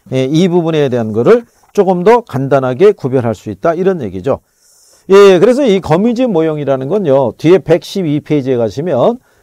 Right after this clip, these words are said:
주거용 부동산보다는 상업용이나 공업용 부동산에 더 강하게 적용이 돼요. 백십이 페이지에 들어가 있죠. 그 얘기는 주택은 필수제예요. 경기가 좋든지 안 좋지 간에 주택은 거래해야 되는 거죠. 근데 상업용, 공업용 부동산은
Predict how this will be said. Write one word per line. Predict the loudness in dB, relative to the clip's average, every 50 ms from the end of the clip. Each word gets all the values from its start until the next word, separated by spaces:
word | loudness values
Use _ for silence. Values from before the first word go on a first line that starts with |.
| _ _ _ -12
주거용 | -6 -4 0 4 4 4 4 4 2 0 -2 -4
부동산보다는 | -4 -4 -4 -4 -6 -4 -6 -4 -4 -4 -2 -2 -2 -2 -2 -4 -6 -8 -12 _ _
상업용이나 | _ -14 -8 -6 -4 -2 -2 -2 -2 -2 -4 -4 -4 -2 0 0 0 0
공업용 | -2 -2 -2 0 0 0 -2 -2 -4 -6 -6 -6
부동산에 | -6 -6 -6 -6 -6 -4 -4 -2 -2
더 | -2 -4 -6
강하게 | -8 -8 -10 -8 -6 -4 -2 0 0 0
적용이 | 0 -2 -4 -4 -6 -8 -6 -4
돼요. | -2 -2 0 2 4 2 2 2 -2 _ _ _ -2
백십이 | -2 -2 -2 -2 -4 -4 -4 -4
페이지에 | -2 -4 -6 -4 -4 -6
들어가 | -6 -6 -6 -6 -8 -10
있죠. | -6 -2 -2 -2 -2 -2 _ _ _ _ _ _ _ -2
그 | 0 0
얘기는 | 2 2 0 0 0 -2 -2 -4 -8 -14 _ _ _ _ _ _ _ _ _ _ _ _ -6
주택은 | -4 -2 0 2 2 2 2 0 -2
필수제예요. | -2 -6 -6 -4 -4 -2 0 0 2 2 2 2 0 -2 -6 -6
경기가 | -4 -2 -2 0 0 0 0 0 0
좋든지 | 0 -2 -2 -2 -2 -4 -2 0 -2
안 | -2 -2
좋지 | -2 -4 -4 -4 -4 -4
간에 | -4 -2 0 0 0 0 -2 _ _ _ _
주택은 | -8 -8 -4 -2 0 0 0 0 -2
거래해야 | 0 0 0 0 0 0 0 -2
되는 | -4 -6 -8 -8
거죠. | -8 -8 -4 -2 -2 -2 -2 _ _ _ _ _
근데 | -4 0 2 2 2 2
상업용, | 2 -2 -2 -2 -2 -2 -2 -4 -4 -2
공업용 | 0 0 0 0 -2 -4 -6 -6
부동산은 | -6 -6 -6 -6 -4 -4 -2 -2 -2 -4 -6 -8